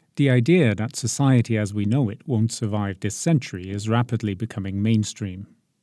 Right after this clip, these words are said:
In twenty twenty, a group of hundreds of scientists wrote an open letter to the world, warning that researchers in many areas now consider societal collapse to be a credible scenario this century.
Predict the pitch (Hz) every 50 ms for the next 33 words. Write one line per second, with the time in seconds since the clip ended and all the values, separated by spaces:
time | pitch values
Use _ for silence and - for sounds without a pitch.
0 | _ _ _ _ _ _ _ _ _ _ _ _ _ _ _ _ _ _ - 139
1 | 131 131 120 - 160 147 120 - 123 - 185 202 185 - - 104 95 110 131 127
2 | 113 107 123 131 127 123 - 117 - - - 185 175 143 117 110 98 92 - 123
3 | 117 - - 110 101 98 95 92 - 120 113 117 - - - - 131 127 127 131
4 | - 285 143 135 - 147 135 127 - 139 127 120 113 110 - - 120 113 - -
5 | 110 113 110 123 139 123 104 95 98 110 123 123 _ _ _ _ _ _ _ _
6 | _ - 131 131 139 139 143 143 143 131 127 131 175 147 127 - - 139 139 131
7 | - - 131 113 117 107 107 123 123 117 107 104 127 160 156 110 98 98 98 113
8 | - - 127 117 117 117 - 135 127 117 - - 160 123 110 101 110 113 - 135
9 | 120 - - 151 170 175 165 127 - 113 101 - - 117 113 131 135 101 101 117
10 | - - - - - _ _ _ _ _ _ _ - - 135 117 131 135 135 127
11 | - - - 156 151 143 131 123 113 113 - - 123 110 104 98 95 95 95 95
12 | 95 95 98 101 113 120 _ _ - - 107 95 117 139 139 - - - 160 165
13 | 165 - - 123 90 - - _